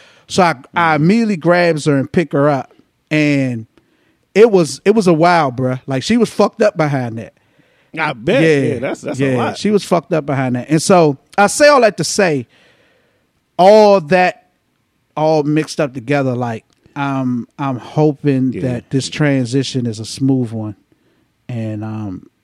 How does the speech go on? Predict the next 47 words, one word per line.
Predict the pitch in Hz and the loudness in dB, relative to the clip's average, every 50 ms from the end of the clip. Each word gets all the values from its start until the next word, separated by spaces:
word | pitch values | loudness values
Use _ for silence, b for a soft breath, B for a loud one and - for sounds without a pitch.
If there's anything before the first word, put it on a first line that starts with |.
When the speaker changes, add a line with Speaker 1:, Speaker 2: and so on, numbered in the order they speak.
| _ _ | _ _
Speaker 1:
we | 127 123 117 | -10 -8 -8
don't | 110 110 | -8 -8
have, | 107 104 95 | -10 -4 -2
but | 160 208 | -2 -2
she | - 339 | -2 -2
said | - - 349 - | -2 -2 -2 0
she's | - 330 302 247 | 0 0 0 2
Speaker 2:
Yeah, | 254 | 2
Speaker 1:
ready. | 254 247 233 233 | 2 2 2 0
Speaker 2:
yeah, | 226 214 | -2 -2
you | 110 123 139 | -6 -10 -4
definitely | 131 143 175 190 185 165 | 0 2 2 2 2 2
might | 160 160 156 156 | 2 2 2 2
have | 147 127 | 2 0
to | - | 0
be | 127 147 143 | 0 2 0
up | 135 120 110 | 0 0 -2
there | 120 113 117 | -4 -4 -4
for, | 110 - 127 117 113 113 | -4 -4 -4 0 2 0
Speaker 1:
Oh, | 110 | 0
Speaker 2:
for | - - 123 | 0 -2 -8
a | 107 | -6
couple | - 131 113 104 117 | -6 -8 -6 -6 -2
of | 107 | 2
Speaker 1:
oh, | 294 | 2
Speaker 2:
days | 320 269 | 2 4
Speaker 1:
that's, | 262 339 - | 2 -2 -2
Speaker 2:
just | 131 110 - | -6 -4 -2
Speaker 1:
that's | 226 - 214 | -4 -2 2
Speaker 2:
to | 277 | 2
Speaker 1:
automatic. | 247 226 220 220 226 170 - - _ _ _ _ _ | 2 2 2 0 -2 -2 -6 -10 _ _ _ _ _
Speaker 2:
get | - 131 117 | -6 -6 -6
a | 117 | -6
transition. | - - 139 123 120 117 110 131 123 - 254 | -6 -6 -6 -4 -4 -4 -2 -4 -2 -2 -2
Speaker 1:
That's | 277 - | -2 0
automatic. | 233 208 202 196 175 165 135 113 - _ _ | 0 0 0 0 -2 -4 -6 -6 -8 _ _
That's | - 160 165 - | -8 -8 -4 -2
automatic. | 170 156 147 139 127 117 92 73 - _ _ | -2 -2 -2 -2 -4 -6 -10 -14 -20 _ _
'Cause | - 151 143 123 | -2 -2 -2 -2
I, | 147 156 151 156 - | -2 -4 -4 -4 -2
I | 160 160 | -2 0
don't, | 165 170 170 170 165 - _ | 0 0 0 -2 -6 -8 _
you | - 160 | -2 0
know, | 151 139 131 123 117 B B B B B B B B - | 0 0 -2 -2 -4 B B B B B B B B 2
well, | 208 254 254 - | 4 4 6 4
two | - - 381 370 | 4 4 4 4
reasons. | 302 226 180 147 127 123 113 110 - | 4 4 0 0 -2 -6 -8 -10 -14